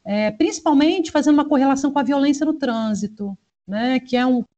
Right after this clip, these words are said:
que é uma discussão muito séria. Segundo a Organização Mundial da Saúde,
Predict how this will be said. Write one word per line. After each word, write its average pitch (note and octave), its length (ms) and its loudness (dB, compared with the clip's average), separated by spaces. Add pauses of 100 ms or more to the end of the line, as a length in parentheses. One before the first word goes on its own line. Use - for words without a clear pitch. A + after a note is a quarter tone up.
(380)
que A#3 100 0
é A#3 80 2
uma C4 280 4
discussão B3 480 0
muito C4 260 4
séria. A#3+ 800 0 (580)
Segundo E4 300 2
a G#4 80 4
Organização C#4 540 2
Mundial G3+ 320 -2
da F3+ 100 -6
Saúde, F3+ 840 -2